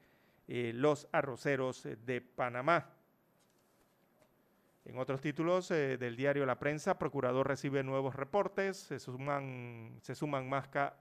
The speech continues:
casos de abusos en los albergues. Eh, ayer las diputadas, eh, de la Asamblea Nacional, varias diputadas, se reunieron con el procurador encargado, Javier Caraballo,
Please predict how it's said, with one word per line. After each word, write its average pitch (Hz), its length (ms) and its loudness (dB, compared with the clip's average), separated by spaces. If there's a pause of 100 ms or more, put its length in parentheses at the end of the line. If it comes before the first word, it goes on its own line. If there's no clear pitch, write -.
(100)
casos 143 400 2
de 131 100 -2
abusos 151 760 6 (640)
en 151 280 6
los 147 260 6
albergues. 131 720 4 (500)
Eh, 120 240 0
ayer 123 300 4
las 175 140 6
diputadas, 143 840 4
eh, 113 480 -2
de 123 120 -2
la 120 120 0
Asamblea 123 420 2
Nacional, 135 460 2
varias 127 300 0
diputadas, 139 580 4
se - 120 -12
reunieron 131 560 -2
con 151 340 4
el 147 100 0
procurador 127 480 0
encargado, 131 460 2
Javier 120 280 0
Caraballo, 139 560 6